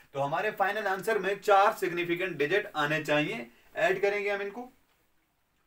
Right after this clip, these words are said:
वन ज़ीरो टू थ्री प्लस एट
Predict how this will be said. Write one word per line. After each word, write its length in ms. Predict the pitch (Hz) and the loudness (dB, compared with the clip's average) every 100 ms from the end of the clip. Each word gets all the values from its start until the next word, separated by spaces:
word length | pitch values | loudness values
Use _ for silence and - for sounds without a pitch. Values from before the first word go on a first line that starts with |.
| _ - | _ -16
वन 320 | 117 147 185 | -6 -4 -4
ज़ीरो 300 | 160 143 131 147 - _ _ _ _ _ _ | -6 -4 -2 -2 -6 _ _ _ _ _ _
टू 420 | 165 180 190 185 - _ - | -8 -4 -4 -6 -14 _ -16
थ्री 280 | 143 139 151 185 - - _ _ _ | -12 -10 -10 -12 -20 -20 _ _ _
प्लस 540 | 143 139 151 190 - _ _ _ _ _ _ _ _ _ | -8 -6 -6 -8 -14 _ _ _ _ _ _ _ _ _
एट 400 | 277 156 381 392 | -10 -2 -2 -2